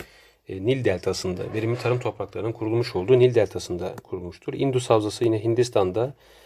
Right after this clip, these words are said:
e, Indus Nehri'nin oluşturmuş olduğu verimli tarım toprakları üzerinde kurulan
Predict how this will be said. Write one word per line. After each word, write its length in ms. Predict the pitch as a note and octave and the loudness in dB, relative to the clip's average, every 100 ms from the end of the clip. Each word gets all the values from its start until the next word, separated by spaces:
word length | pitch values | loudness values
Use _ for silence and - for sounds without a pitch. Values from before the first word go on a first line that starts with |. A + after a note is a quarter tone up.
| _ - | _ -8
e, 220 | G2 G2 | -4 -2
Indus 460 | - B2+ A#2+ - G#2+ | 2 2 2 -2 0
Nehri'nin 480 | G#2 F#2+ G2+ C3+ C#3 | 2 2 0 0 2
oluşturmuş 520 | A2+ A2 G#2+ G2 - | 2 2 -2 -4 -4
olduğu 260 | F#2+ A#2 | -2 0
verimli 260 | G#2+ A2 A2+ | 2 2 2
tarım 200 | A2 A2+ | 2 0
toprakları 480 | G2 - F2+ - F#2 | 0 -6 -6 -6 -4
üzerinde 320 | F2+ F#2 F2 | -2 -2 -2
kurulan 380 | - G2 A2+ | -4 0 0